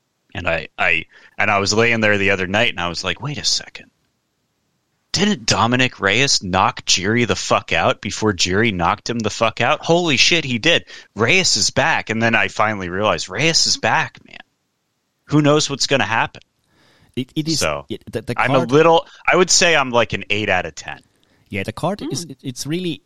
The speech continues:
Speaker 2: it's really special in that way, because if you, if you're just glancing over it, you're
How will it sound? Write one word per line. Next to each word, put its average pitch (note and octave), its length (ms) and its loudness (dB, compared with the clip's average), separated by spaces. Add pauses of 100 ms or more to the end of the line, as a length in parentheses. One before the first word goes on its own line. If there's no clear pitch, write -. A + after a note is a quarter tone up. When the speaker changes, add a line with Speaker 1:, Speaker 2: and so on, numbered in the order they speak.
Speaker 2:
it's - 200 -8
really D3 240 -4
special - 680 -8
in C#3 100 -6
that C3+ 200 -6
way, C3+ 180 -6
because - 320 -8
if - 200 -10
you, A#2 340 -2
if A2 100 -10
you're G#2 60 -12
just - 220 -12
glancing G#2+ 440 -10
over A#2+ 300 -6
it, E3 140 -14
you're F#2 180 -6